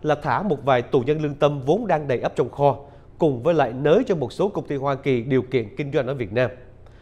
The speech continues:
Những trò lương lẹo của Cộng sản này thành công, chế độ Cộng sản sẽ tồn tại đến hết nhiệm kỳ này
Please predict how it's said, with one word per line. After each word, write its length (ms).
Những 140
trò 160
lương 240
lẹo 200
của 120
Cộng 180
sản 300
này 240
thành 240
công, 260
chế 80
độ 100
Cộng 180
sản 300
sẽ 120
tồn 280
tại 360
đến 140
hết 160
nhiệm 140
kỳ 180
này 220